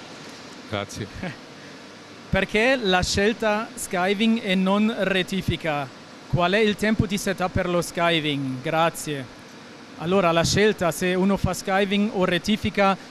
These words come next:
Speaker 2: secondo me dipende, eh, prevalente-, prevalentemente dal grado di qualità che è da raggiungere
Speaker 1: Esattamente.
Speaker 2: e poi anche dalla rugosità su-, rugosità sul fianco che serve.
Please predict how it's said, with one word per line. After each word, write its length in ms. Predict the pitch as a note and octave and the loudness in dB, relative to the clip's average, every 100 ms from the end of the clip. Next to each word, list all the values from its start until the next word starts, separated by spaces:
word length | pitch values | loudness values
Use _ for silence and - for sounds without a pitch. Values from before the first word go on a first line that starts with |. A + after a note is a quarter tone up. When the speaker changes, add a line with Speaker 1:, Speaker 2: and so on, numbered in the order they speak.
| - | -16
Speaker 2:
secondo 400 | - F#3+ G3+ G3 | -8 -2 0 0
me 220 | F#3+ G#3 | 0 0
dipende, 420 | G3+ G3+ G3 F#3+ F3+ - - - - - | -2 -2 -2 -2 -6 -10 -20 -20 -16 -8
eh, 180 | G#3 F#3 | -6 -4
prevalente-, 720 | F#3+ G3 F#3 F#3 F3+ F3+ F3 A3 | 0 2 4 4 2 0 -2 -4
prevalentemente 1040 | - F#3+ G3 F#3 F#3 F#3 F3 G3 G3 F#3+ F#3+ | -2 0 0 0 -2 -2 -2 -2 -2 -2 -2
dal 400 | F#3 F3 F3 E3+ E3 | -2 -2 -2 -4 -4
grado 300 | E3+ F3 F3 | -2 -2 -2
di 100 | F#3 | -2
qualità 500 | F3 E3 D#3+ F3 F3+ | -2 -2 -2 -2 -2
che 200 | F#3 F3+ | -4 -4
è 40 | |
da 120 | E3 | -2
raggiungere 640 | E3 D#3 F3+ G3 G3+ G3+ G3+ | -2 -2 -2 0 2 4 2
Speaker 1:
Esattamente. 440 | G3 - - - - | 0 -2 -4 -6 -8
Speaker 2:
e 140 | - F3 | -2 0
poi 420 | - F3+ F#3 F#3 | 2 2 4 2
anche 360 | - E3+ F3+ F#3 | -2 -4 -2 -2
dalla 280 | E3+ E3 E3 | 0 0 0
rugosità 680 | F#3+ G3+ F3+ F#3+ F3+ F3 F#3 | 0 -2 -2 -4 -4 -4 -6
su-, 280 | F#3 - A3+ | -8 -8 -4
rugosità 520 | F#3 F#3 F3 F3+ F3+ | -4 -4 -4 -6 -8
sul 200 | - F3+ | -6 -6
fianco 420 | - F3 F3 F#3 | -4 -4 -4 -8
che 120 | - | -8
serve. 720 | F3 - D#3 D#3 D#3 C3+ - | -10 -8 -8 -8 -10 -12 -16